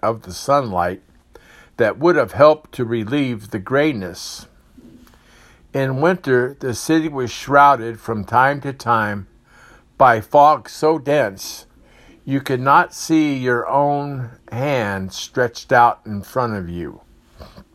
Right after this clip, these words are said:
Yet there was another kind of grayness that was even more depressing. It was the strange, indefinable grayness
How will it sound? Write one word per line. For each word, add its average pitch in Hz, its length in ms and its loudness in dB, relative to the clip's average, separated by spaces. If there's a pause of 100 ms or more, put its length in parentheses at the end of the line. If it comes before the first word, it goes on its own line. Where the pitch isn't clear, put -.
(1600)
Yet 156 340 4
there 143 120 -2
was 123 160 -2
another 143 420 0
kind 101 380 -2
of 92 160 -8
grayness 98 640 -4 (460)
that 123 140 2
was 113 200 -4
even 139 320 -2
more 139 300 0
depressing. 95 800 -6 (880)
It 135 220 -2
was 147 420 2
the 117 120 -6
strange, 143 880 -4 (100)
indefinable 143 1080 0
grayness 110 720 -4